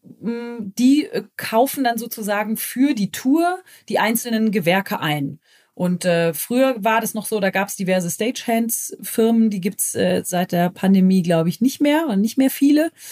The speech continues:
Äh, und die haben uns die, ähm, die Rigger und die Stagehands vermittelt. Da haben wir gesagt, wir brauchen von euch, z-, weiß ich nicht, fünfzehn Leute, die mitkommen.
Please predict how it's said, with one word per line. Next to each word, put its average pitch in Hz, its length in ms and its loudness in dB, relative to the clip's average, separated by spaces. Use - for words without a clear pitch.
Äh, 208 240 2
und 214 180 0
die 262 140 6
haben 240 140 2
uns 240 260 0
die, 220 360 4
ähm, 196 600 4
die 185 140 4
Rigger 208 580 2
und 185 300 0
die 190 180 0
Stagehands 180 920 0
vermittelt. 160 640 -2
Da 165 40 -2
haben 190 100 0
wir 202 60 2
gesagt, 196 200 -2
wir 190 80 0
brauchen 240 480 0
von 202 180 -4
euch, 196 480 0
z-, - 300 -10
weiß 170 520 -6
ich 135 60 -10
nicht, - 220 -8
fünfzehn 226 500 0
Leute, 170 540 0
die 170 160 -6
mitkommen. 233 680 0